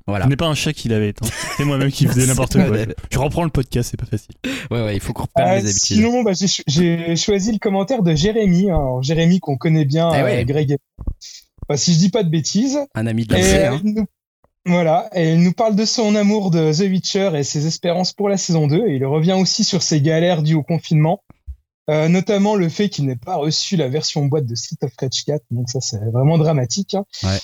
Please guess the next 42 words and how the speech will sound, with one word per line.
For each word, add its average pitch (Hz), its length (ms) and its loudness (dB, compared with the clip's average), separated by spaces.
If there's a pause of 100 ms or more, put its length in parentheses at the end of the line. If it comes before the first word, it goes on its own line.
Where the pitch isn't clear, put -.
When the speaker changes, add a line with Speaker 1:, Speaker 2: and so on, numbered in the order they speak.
(540)
Speaker 3:
Euh, 180 580 2
en 202 120 0
tout 220 180 0
cas, 233 180 0
son 202 140 -2
commentaire 185 440 0
nous 147 120 2
a 131 80 -2
bien 180 180 -2
fait 196 160 -2
plaisir, 160 480 0
hein. 143 300 0
Euh, 120 240 -6
bah, 117 280 -2
tout 160 140 -2
comme, 151 280 4
euh, 135 260 2
tous 147 180 -4
vos 151 240 4
avis 151 320 2
et 135 80 0
conseils, 139 520 -2
hein, 123 420 -2
que 147 100 -2
ça 147 160 -2
soit 165 220 -2
sur 180 260 0
le 160 120 0
site, 160 360 0
Twitter 151 360 -2
ou 135 180 -2
Discord, 135 480 -6
hein. 123 100 -4
C'est, 120 380 -4
c'est - 160 -6
toujours 156 200 2
Speaker 1:
C'est 135 60 0
vrai. 98 100 -2
Speaker 3:
cool 160 140 4
de 123 280 2
Speaker 1:
C'est 127 100 -4
vrai. 98 160 -2